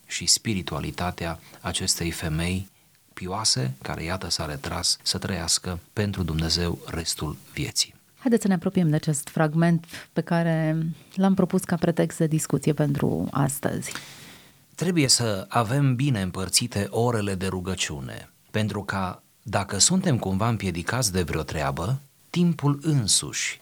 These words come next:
Speaker 1: să ne îndemne către îndatorirea noastră. Nu e nimeni care să nu cunoască al treilea ceas, al șaselea, al nouălea, revărsatul zorilor sau înserarea. Nici hrana nu ți-e îngăduită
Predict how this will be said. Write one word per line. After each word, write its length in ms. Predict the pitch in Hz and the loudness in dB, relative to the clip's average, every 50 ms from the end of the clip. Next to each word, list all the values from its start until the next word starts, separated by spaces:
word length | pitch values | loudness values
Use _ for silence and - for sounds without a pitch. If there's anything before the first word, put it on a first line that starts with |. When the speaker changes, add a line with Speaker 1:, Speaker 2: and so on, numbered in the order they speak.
| _ _ | _ _
Speaker 1:
să 220 | - - - - 101 | 2 2 4 4 4
ne 140 | 98 95 | 4 4
îndemne 680 | 90 90 90 85 101 107 110 104 101 95 95 92 92 90 - | 4 2 2 2 2 2 2 4 4 2 2 2 -2 -4 -2
către 280 | - 95 92 92 90 | -2 -2 -2 0 0
îndatorirea 840 | 92 87 85 85 87 - - 87 85 87 85 85 85 82 80 78 - - - | 2 2 2 2 2 0 -2 -4 -2 -2 -2 -2 -2 -2 -2 -4 -6 -8 -4
noastră. 520 | - 78 71 69 - - - - - - _ - _ - - | -4 -2 -2 0 -2 -2 -2 -4 -14 -20 _ -20 _ -8 0
Nu 120 | - 165 | 4 4
e 100 | 160 131 | 6 6
nimeni 300 | 123 156 156 127 107 98 | 6 6 4 4 2 0
care 200 | 95 - 92 95 | 0 -2 0 2
să 140 | 92 - 98 | 2 2 2
nu 120 | 98 110 | 2 -2
cunoască 640 | 104 - 98 92 92 98 104 - - - 95 95 95 | -2 -2 -2 -2 0 0 2 2 2 2 0 -2 -2
al 220 | - - 87 82 78 | -2 -2 -2 -2 -2
treilea 500 | 78 - 87 87 87 90 92 92 95 92 | -4 -4 -4 -2 -2 -2 -2 -2 -2 0
ceas, 580 | 90 - - 90 87 85 - - - - - _ _ _ _ | -2 -2 -2 -2 0 2 2 2 2 2 0 _ _ _ _
al 200 | - - 87 80 | -4 -4 -4 -2
șaselea, 840 | - - - - - 80 82 82 - - 90 85 85 82 85 95 - _ _ | -2 -2 -4 -2 -2 0 2 2 2 2 2 0 -2 -4 -4 -8 -10 _ _
al 180 | - 90 90 90 | -2 0 0 2
nouălea, 680 | 90 87 82 82 80 80 80 82 82 85 85 87 90 - _ - _ | 2 2 2 2 0 0 0 0 -2 -2 -2 -4 -6 -8 _ -20 _
revărsatul 640 | - - 107 98 104 104 101 - 107 101 - 107 98 | -6 -4 -2 0 0 2 4 2 2 2 -2 -2 -2
zorilor 640 | 95 90 - 98 98 95 98 101 101 107 110 123 - _ _ _ | 0 0 0 0 0 0 0 -2 -4 -4 -4 -6 -8 _ _ _
sau 240 | - - - 113 107 | -4 -4 -2 -2 -2
înserarea. 640 | 120 117 - - 131 131 120 95 78 - - - - _ _ _ _ _ | -2 0 0 0 0 -2 -4 -4 -6 -8 -12 -16 -20 _ _ _ _ _
Nici 280 | - 117 113 101 - - | -2 -2 0 0 -2 -2
hrana 600 | - - 120 127 131 117 90 78 - - - _ _ _ _ _ _ _ | -2 0 0 0 0 0 -2 -4 -6 -8 -12 _ _ _ _ _ _ _
nu 160 | - 107 110 | -4 -2 0
ți-e 200 | 104 - - 104 | 0 2 2 2
îngăduită 720 | 98 92 87 87 85 87 90 95 101 98 - 101 92 87 | 2 2 2 0 -2 -2 0 -2 -2 0 0 -2 -2 -2